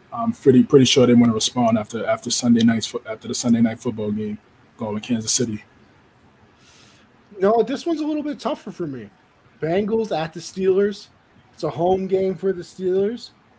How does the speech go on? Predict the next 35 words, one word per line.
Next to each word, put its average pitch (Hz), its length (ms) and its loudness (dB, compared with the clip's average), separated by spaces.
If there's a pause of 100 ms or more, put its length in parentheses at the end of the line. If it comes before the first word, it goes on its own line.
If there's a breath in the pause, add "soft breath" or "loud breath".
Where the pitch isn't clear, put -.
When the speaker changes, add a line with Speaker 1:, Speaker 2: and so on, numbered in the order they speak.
(2750)
Speaker 2:
I 233 180 0
think, 427 340 2
you 330 120 0
know 330 140 4
what? 370 320 0 (960)
I 381 140 0
think 403 220 0
I'm 403 60 0
gonna 381 200 2
go 370 140 2
with 370 100 -4
the 392 80 0
Bengals. 131 560 -4 (1700)
Speaker 1:
I'm - 80 -6
gonna 202 80 2
go, 220 160 8
yeah. 190 320 10
I 107 80 2
mean, 123 220 4
I'm 127 160 0
right 131 180 0
there 123 160 2
with 135 180 0
you, 120 80 -2
bro. 113 300 -4
I 107 60 -12
mean, 113 220 -2
we 113 120 -4
pretty - 300 -12
much - 440 -2
on 117 120 -8
the, 107 100 -8 (100)
on 113 120 -18
the 107 60 -10
same, 120 380 0